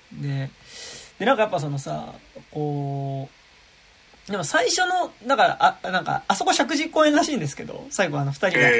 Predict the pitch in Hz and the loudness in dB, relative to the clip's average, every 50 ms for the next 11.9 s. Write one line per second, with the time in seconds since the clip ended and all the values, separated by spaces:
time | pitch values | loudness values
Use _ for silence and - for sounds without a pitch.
0 | 117 - 226 - - - 165 160 156 156 156 151 156 180 190 190 190 - - 180 | 4 2 0 -2 0 0 2 2 2 0 -4 -4 -2 -2 -2 -2 2 4 4 4
1 | 180 170 165 - - _ _ _ _ _ _ _ _ _ _ - _ _ _ _ | 4 2 -2 -8 -12 _ _ _ _ _ _ _ _ _ _ -20 _ _ _ _
2 | _ - 175 160 160 160 156 151 147 147 147 143 143 143 143 143 143 139 143 - | _ 0 0 2 2 2 0 -2 -2 -2 -2 -2 -2 -2 -2 -2 -2 -4 -6 -8
3 | - _ - _ _ _ _ _ _ - - 202 202 190 180 160 151 147 156 143 | -16 _ -20 _ _ _ _ _ _ -16 -6 -2 0 2 2 2 0 0 -4 -4
4 | 139 - 143 135 131 127 - - _ _ _ _ _ _ _ - - 165 156 143 | -4 -4 -4 -6 -6 -8 -12 -18 _ _ _ _ _ _ _ 0 2 2 2 2
5 | - 175 156 147 139 - 139 143 143 - - 143 143 - - - _ - - - | -2 -4 -4 -4 -6 -6 -6 -8 -6 -8 -8 -10 -10 -12 -16 -20 _ -16 0 2
6 | - 180 185 - - - 214 208 202 208 220 202 170 156 143 143 143 151 147 139 | 2 2 2 0 -2 2 2 4 4 4 2 0 0 0 0 0 0 0 -2 -2
7 | 135 - - 170 165 143 139 139 147 143 143 139 143 143 160 151 156 156 147 139 | -4 -2 -2 -2 -2 0 -2 -2 -2 -2 -2 -2 -2 -2 -2 -2 -2 -4 -4 -4
8 | 131 127 127 131 - - 139 135 - _ _ _ _ _ - - _ _ _ - | -6 -6 -10 -12 -14 -14 -14 -16 -18 _ _ _ _ _ -20 -20 _ _ _ -20
9 | - _ _ - - - - - - - - 285 277 285 302 - 302 - - 233 | -20 _ _ -4 0 2 2 2 2 2 0 0 0 0 0 0 0 0 0 -2
10 | - - - - - 180 180 180 185 185 196 190 180 180 - 214 170 151 143 139 | -4 -8 -10 -8 -6 -6 -4 -6 -4 0 2 2 2 2 0 -2 -4 -4 -6 -6
11 | - - - - - 131 - - - - - - 147 - - - - | -8 -10 -10 -10 -10 -10 -12 -14 -18 -20 -18 -18 -18 -14 -14 -14 -16